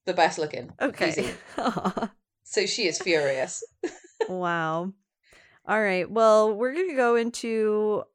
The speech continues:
Speaker 2: the completely opposite direction. We're gonna talk about a guy who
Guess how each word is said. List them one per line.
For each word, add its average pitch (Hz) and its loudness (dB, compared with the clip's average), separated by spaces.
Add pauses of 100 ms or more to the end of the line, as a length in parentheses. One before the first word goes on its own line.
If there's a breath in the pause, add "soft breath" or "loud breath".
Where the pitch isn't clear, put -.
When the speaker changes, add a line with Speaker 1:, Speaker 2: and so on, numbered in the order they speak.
(200)
Speaker 2:
the 202 -4
completely 214 -4
opposite 190 -2
direction. 175 -4
We're 190 -8
gonna 226 -6
talk 226 -4
about 202 -2
a 185 -4
guy 170 -2
who 180 -4